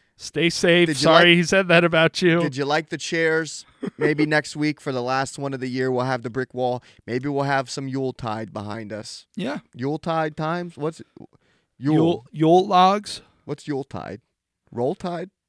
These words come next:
Speaker 1: Yuletide.
Speaker 2: Is that
Speaker 1: I
Speaker 2: a
Speaker 1: don't
Speaker 2: thing?
Speaker 1: fucking know, to be
Speaker 2: Is
Speaker 1: honest.
Speaker 2: Yuletide a thing?
Speaker 1: I don't know. Thank you so much for listening. We really greatly appreciate your patronage
Speaker 2: Yeah, Yuletide's a word.
Speaker 1: and continued support.
Speaker 2: Is it a word?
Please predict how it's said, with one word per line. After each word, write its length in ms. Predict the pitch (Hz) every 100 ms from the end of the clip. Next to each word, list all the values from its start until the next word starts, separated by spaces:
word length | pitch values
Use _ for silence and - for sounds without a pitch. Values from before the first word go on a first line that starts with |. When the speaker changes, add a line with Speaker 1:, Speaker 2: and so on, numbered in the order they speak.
| -
Speaker 1:
Yuletide. 800 | 147 143 135 120 92 92 95 _ _ _ _
Speaker 2:
Is 40 |
that 60 | 156
Speaker 1:
I 20 |
Speaker 2:
a 20 |
Speaker 1:
don't 80 | 196
Speaker 2:
thing? 100 | 190 160
Speaker 1:
fucking 180 | - 95
know, 240 | 107 123
to 160 | 107 110
be 80 | 104
Speaker 2:
Is 80 | 135
Speaker 1:
honest. 100 | 123
Speaker 2:
Yuletide 420 | 160 175 190 185
a 40 |
thing? 380 | 170 131 131 170 - _ -
Speaker 1:
I 100 | 139
don't 140 | 262
know. 260 | 262 - - _ _ _ _ _ _
Thank 320 | _ - 233 247
you 120 | 247
so 160 | -
much 240 | 208 190 -
for 120 | 160
listening. 640 | 139 190 - 202 208 208 226
We 180 | 160 139
really 380 | 127 190 208
greatly 580 | 185 151 160 190 - 185
appreciate 720 | 160 - - 170 - 170 165
your 160 | 151 131
patronage 580 | - 156 - 180 160 127
Speaker 2:
Yeah, 60 | 151
Yuletide's 400 | 185 160 143 117
a 60 |
word. 380 | 117 123 98 78 -
Speaker 1:
and 160 | 135
continued 520 | - 135 - 156 156 135
support. 420 | 147 - 165 185
Speaker 2:
Is 60 | 196
it 60 |
a 60 | 196
word? 280 | 196 202